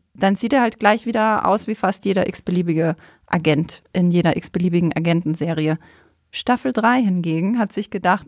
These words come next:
oh, oh, dem müssen wir wieder entgegenwirken. Da nehmen wir wieder einen Roman,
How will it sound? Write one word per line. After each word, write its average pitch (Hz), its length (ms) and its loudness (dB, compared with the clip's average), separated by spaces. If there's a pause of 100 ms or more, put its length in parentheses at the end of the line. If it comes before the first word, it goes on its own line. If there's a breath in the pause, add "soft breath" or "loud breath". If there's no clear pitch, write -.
oh, 294 160 2
oh, 196 240 4 (640)
dem 294 180 4
müssen 247 220 4
wir 233 140 2
wieder 202 180 0
entgegenwirken. 208 840 -2
Da 254 260 4
nehmen 247 240 2
wir 202 140 -2
wieder 202 160 -4
einen 185 240 -4
Roman, 175 540 -2